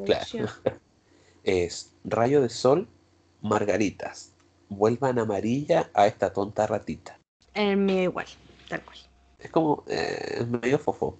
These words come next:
Speaker 1: no me gusta.
Speaker 2: Sí, me gusta la adaptación del, del, la traducción latinoamericana en la
Speaker 1: Sí.
Speaker 2: película.
Speaker 1: Y también aquí se, eh, se nos da un pequeño dato, que en realidad no es importante, pero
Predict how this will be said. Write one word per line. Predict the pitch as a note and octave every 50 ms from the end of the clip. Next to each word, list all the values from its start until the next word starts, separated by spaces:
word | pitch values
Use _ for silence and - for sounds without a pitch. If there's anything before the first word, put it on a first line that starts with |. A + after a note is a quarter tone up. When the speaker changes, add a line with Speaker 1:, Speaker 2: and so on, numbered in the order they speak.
| _ _ _ -
Speaker 1:
no | - A2+
me | A2+ G#2
gusta. | - - - - - - - - _ _ _ _ _ _ _ - -
Speaker 2:
Sí, | G#4 G#4+ G#4 G4+
me | F4 D4+
gusta | C4 A#3+ B3+ B3 - C4+
la | C4 C4 C4+
adaptación | C4 B3+ C4 - C4+ - - C4 B3 A#3+ A#3
del, | A#3 A3 G#3 G#3 G#3 - -
del, | F#3 G#3 G3+ G3+ G3 F#3+ F#3+ F#3 F3+ F3 F3 - _ - - - - - - _ _ -
la | G3+ G3
traducción | - G3+ G#3 G3 F#3+ G3 - - G#3+ G#3 G#3
latinoamericana | G3+ - G3+ G3 F#3+ F#3+ F#3+ F#3 F#3 F#3 - E3 D#3+ E3 D3 - _ _ _ _ _ _ _ _ _ - - -
en | G#2+ A#2
la | B2+
Speaker 1:
Sí. | A2+
Speaker 2:
película. | E3+ D3+ - - _ _ _ _ _ _ _ - - - - - _ -
Speaker 1:
Y | C3+ D3 F3 E3+
también | - D3+ C3+ B2+ C3+ C#3+
aquí | D3 C#3+ - -
se, | - C#3+ C#3 B2 - - - _ -
eh, | - - G2 F2+ -
se | - G#2
nos | G2 G2
da | G2 G#2
un | G#2+ -
pequeño | A2+ G#2+ - G#2 A2 A#2+
dato, | A2 G2+ G#2+ - F2+ E2+ F2 - - - - - _ _ - _ _ _ _ _ - -
que | F2+ F2+ F#2 - -
en | G2+ F#2+
realidad | - F#2+ F2+ F#2 F#2 F2+
no | F2+ F2 F#2
es | F#2+ G#2
importante, | G2+ - - - - G#2+ G2+ F#2 - F2+
pero | E2+ F2+ E2+ E2 D#2+ E2